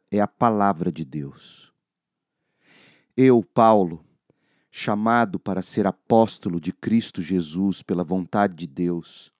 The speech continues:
escrevo esta carta com nosso irmão Sóstenes, à Igreja de Deus em Corinto,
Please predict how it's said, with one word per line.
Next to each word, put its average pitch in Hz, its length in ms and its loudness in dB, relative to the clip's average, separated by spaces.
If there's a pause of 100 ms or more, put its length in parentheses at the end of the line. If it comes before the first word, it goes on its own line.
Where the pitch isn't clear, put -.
(800)
escrevo 123 640 2
esta 95 260 -4
carta - 680 -4 (520)
com 113 200 0
nosso 107 560 -2
irmão 98 640 -2
Sóstenes, - 1160 -6 (880)
à 104 180 0
Igreja 110 480 0
de 95 100 -6
Deus 104 720 -2
em 104 240 -4
Corinto, 110 800 -2